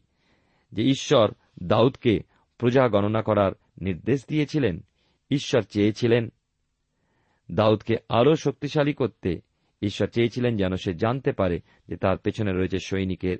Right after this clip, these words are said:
এক বিরাট দল। প্রিয় শ্রোতাবন্ধু, বিশ্বাস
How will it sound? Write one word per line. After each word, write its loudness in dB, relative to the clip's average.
এক -8
বিরাট -4
দল। -8
প্রিয় 2
শ্রোতাবন্ধু, 0
বিশ্বাস -2